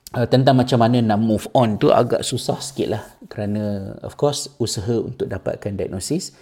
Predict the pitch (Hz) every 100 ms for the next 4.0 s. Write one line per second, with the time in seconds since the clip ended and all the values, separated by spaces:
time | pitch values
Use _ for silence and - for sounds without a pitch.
0 | _ _ - 104 104 104 101 98 101 95
1 | - - 85 104 - 151 147 - - 113
2 | 120 127 123 - 151 208 - 170 82 -
3 | 95 90 - _ - 110 107 104 101